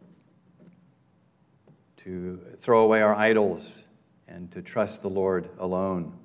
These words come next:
The third indictment of the judge of the churches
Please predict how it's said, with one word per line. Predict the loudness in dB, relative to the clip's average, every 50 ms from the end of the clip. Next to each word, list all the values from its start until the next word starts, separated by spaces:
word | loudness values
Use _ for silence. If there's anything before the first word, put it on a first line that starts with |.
| _ _ _ _ _ _ _ _ _ _ _ _ _ _ _ _ _ _ _ _ _ _ _ _ _ _ _ _ _ _ _ _ _ _ _ _ _
The | -2 2
third | 4 6 6 6 6
indictment | 6 4 6 4 4 4 2 0 -2 -2 -4 -6 -12 -6 2
of | 4 6 6 6 4 2 -4 -12 -18 -20 -20 -20 -20 -20 -20 -20 _ _
the | -6 -6
judge | -4 0 2 4 4 4 4 2 -2
of | -2 -2
the | -2 -2
churches | 2 2 2 2 2 2 -2 -2 -2 -4 -8 -12 -16